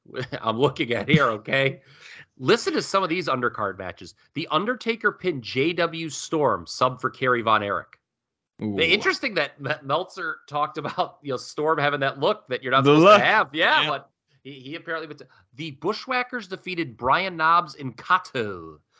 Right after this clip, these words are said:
Speaker 1: uh, a sub for Jerry Sags because Jerry is still out, uh, be-, <laughs> as a result of that ridiculous attack that we talked about last
Speaker 2: <laughs>
Speaker 1: time,
Speaker 2: Yeah.
Speaker 1: uh, by the Motors.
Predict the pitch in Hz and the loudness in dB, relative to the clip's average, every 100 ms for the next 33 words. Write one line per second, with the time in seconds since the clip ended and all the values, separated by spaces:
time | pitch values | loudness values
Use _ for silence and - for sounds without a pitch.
0 | _ - 110 107 117 - 160 143 151 113 | _ -4 -2 -2 -6 2 2 2 -6 -4
1 | 127 170 135 110 104 87 85 - - 117 | 0 0 -2 -6 -8 -8 -8 -12 -10 -8
2 | 101 - 123 143 135 - - 127 117 110 | -10 -8 -4 -4 -4 -12 -10 -8 -2 0
3 | 110 110 - 110 98 92 90 _ _ _ | 0 -8 -14 -8 -4 -4 -6 _ _ _
4 | _ _ _ _ _ _ 131 117 113 107 | _ _ _ _ _ _ -14 -12 -16 -20
5 | 107 135 135 - 131 120 104 131 139 127 | -12 -6 -4 -4 -4 -2 2 0 2 -2
6 | - - 113 113 123 104 139 110 143 170 | -2 -4 -4 -4 -12 -10 -8 -2 -2 -2
7 | 156 107 101 - 143 214 - - 113 113 | -6 -10 -14 -8 -2 0 0 -4 -14 -12
8 | 110 113 - 113 113 117 117 190 113 110 | -10 -10 -10 -10 -6 0 0 2 0 -2
9 | 143 139 135 120 - 104 135 127 - 139 | -6 -6 -4 -4 -8 -8 -4 -4 -6 -2
10 | 120 113 131 190 131 | -2 0 0 0 -2